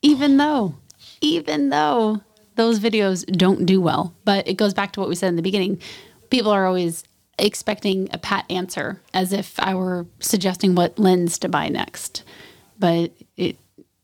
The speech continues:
it hasn't changed over the years. People always ask me that.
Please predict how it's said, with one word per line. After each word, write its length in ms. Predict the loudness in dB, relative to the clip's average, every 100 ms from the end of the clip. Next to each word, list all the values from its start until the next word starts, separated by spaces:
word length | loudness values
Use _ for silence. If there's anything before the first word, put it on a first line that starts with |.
| -4
it 180 | -4 -2
hasn't 340 | 0 2 0
changed 260 | -2 -8 -8
over 140 | -8
the 100 | -6
years. 220 | -6 -6
People 200 | -4 -2
always 260 | 0 2 2
ask 200 | 0 2
me 60 | 0
that. 200 | 0